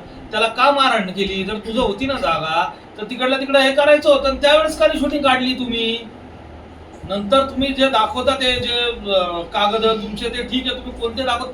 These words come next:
काय, हे मूर्ख बनवण्याचे काम नगर शहरात अनेक वर्षापासून चालतात. हे ताबेगिरी अनेक वर्षापासून चा-, चालू आहे, तर त्यामुळं त्याचं काही संबंध येत नाही. तुमचं जर ता-, होती ना जागा, मग का बरं तुम्ही, अं, काय म्हणतात, अं,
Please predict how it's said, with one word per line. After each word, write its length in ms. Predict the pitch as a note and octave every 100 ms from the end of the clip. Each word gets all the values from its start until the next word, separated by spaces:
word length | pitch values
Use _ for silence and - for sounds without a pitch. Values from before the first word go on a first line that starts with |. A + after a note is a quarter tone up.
| -
काय, 100 | B3+ - - -
हे 80 | A#3
मूर्ख 220 | B3+ C4+
बनवण्याचे 500 | C#4 C4 C4 C#4 C#4
काम 260 | C#4 C4 C4+
नगर 200 | C4+ C4+
शहरात 200 | A3 G#3+ B3+ - - B3
अनेक 240 | C#4 C#4
वर्षापासून 460 | C4+ C4+ B3 A3 A#3
चालतात. 340 | G#3+ F#3+ F#3+
हे 80 | C3+ - - - - - -
ताबेगिरी 480 | G#3+ D4 D4 D4
अनेक 280 | C#4+ C#4 C#4+
वर्षापासून 520 | C4+ C4+ C4 B3 B3
चा-, 260 | B3 A#3 A3
चालू 400 | A3 A#3 A3+ A3
आहे, 280 | - - B3+ - -
तर 80 | C#4+
त्यामुळं 420 | C#4 C#4 C#4+ D4+
त्याचं 320 | D4 D4 C#4+ D4+
काही 180 | D4+
संबंध 340 | D4+ C#4 C#4+ D4
येत 100 | C#4+ C#4
नाही. 120 | C#4+
तुमचं 440 | C#4+ C4 C4+ C#4+
जर 100 | C#4+
ता-, 280 | C#4+ C4 B3+
होती 200 | A3 A3
ना 80 | C#4+
जागा, 440 | B3+ A#3 B3 B3 - - -
मग 80 | G#3+
का 200 | - D4+
बरं 140 | D4+
तुम्ही, 240 | D4 C#4+ C#4+
अं, 640 | C#4 C4 B3 A3+ G#3 G3
काय 200 | G3 B3
म्हणतात, 200 | A#3+ B3 - - - - F3+
अं, 520 | F3 E3 D#3+ D#3